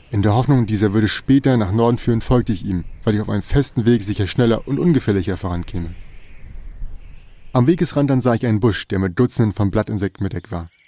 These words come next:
Als ich näher kam, begannen die Insekten, sich auf meiner Kleidung niederzulassen, scheinbar angezogen durch das Blut an meinen Sachen.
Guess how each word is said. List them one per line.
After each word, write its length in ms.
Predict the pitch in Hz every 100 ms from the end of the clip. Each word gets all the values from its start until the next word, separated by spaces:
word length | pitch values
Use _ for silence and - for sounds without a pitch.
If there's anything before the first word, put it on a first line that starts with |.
| _ -
Als 120 | 110
ich 120 | 113
näher 260 | 131 151 147
kam, 300 | - 139 127
begannen 380 | - 120 127
die 80 | 110
Insekten, 360 | 107 107 110 107
sich 200 | 98 107
auf 80 | 104
meiner 180 | 101
Kleidung 300 | 98 117 107
niederzulassen, 640 | 113 113 - 92 90 90 82 _
scheinbar 360 | - 123 135 123
angezogen 480 | 120 110 - 113 104
durch 120 | 95
das 140 | 95
Blut 220 | - 113
an 160 | - 98
meinen 180 | 98 101
Sachen. 360 | 101 87 80